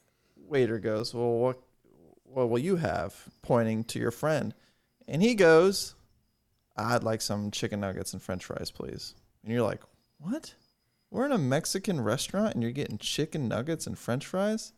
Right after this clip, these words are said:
Same person. Go to a really nice Italian restaurant.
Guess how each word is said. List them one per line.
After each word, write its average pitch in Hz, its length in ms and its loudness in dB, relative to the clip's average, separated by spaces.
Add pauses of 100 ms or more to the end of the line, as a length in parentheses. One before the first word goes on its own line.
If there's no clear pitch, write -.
(380)
Same 247 340 4
person. 233 600 6 (460)
Go 135 180 6
to 131 220 2
a 113 60 4
really 117 300 4
nice 110 300 0
Italian 107 400 0
restaurant. 98 560 -4